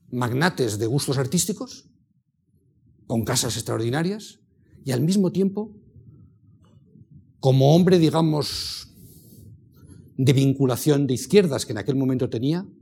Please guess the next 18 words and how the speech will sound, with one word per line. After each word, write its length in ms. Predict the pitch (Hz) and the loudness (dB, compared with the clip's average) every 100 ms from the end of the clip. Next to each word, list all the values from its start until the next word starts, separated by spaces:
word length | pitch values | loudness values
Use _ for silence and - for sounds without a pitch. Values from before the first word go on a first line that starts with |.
| _ _ _ - _ _ _ _ _ _ _ _ _ _ _ - | _ _ _ -20 _ _ _ _ _ _ _ _ _ _ _ -6
para 220 | 151 147 | -4 -2
proyectos 600 | 135 135 160 165 180 - 127 | 0 2 0 0 -2 -2 -4
de 100 | 127 | -2
vivienda 340 | 120 131 131 | 0 0 0
social, 360 | - 104 104 80 - _ _ _ _ _ _ _ _ _ _ _ _ _ | -2 -6 -10 -12 -16 _ _ _ _ _ _ _ _ _ _ _ _ _
casas 260 | 151 151 139 | -2 -2 -2
para 160 | 123 | -4
obreros. 580 | 110 101 90 82 - - _ _ _ _ _ _ _ _ _ _ _ _ _ _ _ _ _ _ _ _ _ _ _ _ _ _ | -4 -6 -8 -14 -20 -20 _ _ _ _ _ _ _ _ _ _ _ _ _ _ _ _ _ _ _ _ _ _ _ _ _ _
Y 100 | 156 | -4
es 120 | 156 | -2
muy 120 | 139 196 | 0 2
interesante 500 | 208 170 170 170 180 | 2 2 0 -2 -2
comparar 560 | 135 127 131 165 170 - - - - - - - - - - - _ | -2 -2 -2 -2 -6 -14 -20 -20 -20 -20 -20 -20 -20 -20 -20 -20 _
esa 200 | 165 185 | 0 2
Bauhaus 540 | 170 170 - 165 156 120 | 4 2 0 0 0 0
de, 280 | 139 131 - | -2 -2 -2
de 100 | 135 | 0
Gropius, 520 | 143 151 180 202 202 | 2 2 2 -2 -4